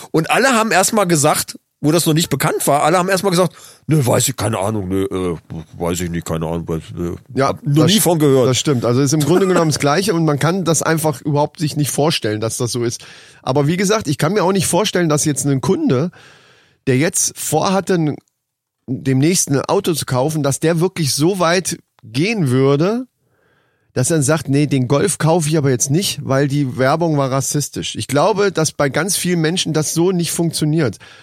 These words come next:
Speaker 2: sondern das bleibt einfach dieses Ding. Es wird halt, V W ist jetzt da zwar theoretisch mit diesem Werbespot negativ in Schlagzeilen gewesen,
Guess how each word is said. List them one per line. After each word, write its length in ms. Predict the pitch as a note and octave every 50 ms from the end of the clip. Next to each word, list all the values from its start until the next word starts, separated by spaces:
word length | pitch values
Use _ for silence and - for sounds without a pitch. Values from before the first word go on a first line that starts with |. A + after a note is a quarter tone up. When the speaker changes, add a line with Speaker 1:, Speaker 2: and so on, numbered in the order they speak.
| -
Speaker 2:
sondern 340 | - - C3+ D3+ E3 D#3+ D3+
das 140 | D3 C#3 -
bleibt 320 | - D3+ D#3 F#3+ A3 - C3+
einfach 380 | E3 F#3 E3+ F3+ G3 F3 - - - - _ _ _ _ _ _ _ _ _
dieses 540 | _ - A#2+ C#3+ - F#3 F#3+ G3+ G#3+ - -
Ding. 240 | - A#3 B3 A3 C3+
Es 160 | - C#3+ D3 D#3+
wird 160 | - - -
halt, 300 | G#3+ A3+ G#3 - - -
V 220 | - F3 E3+ E3
W 100 | G3 A3+
ist 160 | - A3 - -
jetzt 260 | G3 F#3 - - -
da 100 | F#3 E3+
zwar 300 | E3 - E3 D#3+ D3 - - - _ _ _ _ _ _ _ _ _ _ _ _ _ _ _ _ _
theoretisch 600 | - D3 D3 D3+ C3+ D3 A3 C#4 - A#3+ A3+ -
mit 160 | G#3 G#3 F3
diesem 200 | G3 F3 D#3+ E3
Werbespot 520 | D3+ D#3+ F3 F3 F3+ - - - D#3+ D3 -
negativ 540 | D3 F3+ A3+ A3+ A3+ F3+ - F3 D#3 C3 -
in 120 | A#2+ C3
Schlagzeilen 640 | A2+ - A2 A2 A2+ A2 - - A2+ G#2 G#2 G#2+ A2
gewesen, 440 | G#2+ G#2 G#2 G#2 G#2 C3 F3 E3+